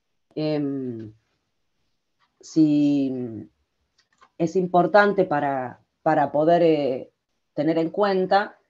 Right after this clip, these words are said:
el trabajo docente, este concepto de, de posición docente y posición pública docente que, que retomamos en, en la diplomatura,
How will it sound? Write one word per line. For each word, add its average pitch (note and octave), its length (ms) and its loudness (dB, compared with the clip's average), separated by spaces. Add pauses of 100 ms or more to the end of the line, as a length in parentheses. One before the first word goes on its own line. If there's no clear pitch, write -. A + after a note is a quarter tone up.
(120)
el D#3 180 -4
trabajo F#3+ 480 0
docente, F#3 800 -2 (440)
este F3+ 280 -6
concepto F3+ 640 0
de, D#3 200 -2
de D#3 120 -6
posición F3+ 880 -2
docente F#3 480 -2
y F3+ 40 0
posición D#3+ 480 -6
pública G3+ 440 -2
docente F3+ 520 -2
que, D3+ 360 -10
que D3+ 160 -6
retomamos E3+ 640 -2
en, C#3+ 400 -4
en C#3+ 100 -6
la C#3+ 120 0
diplomatura, E3+ 960 0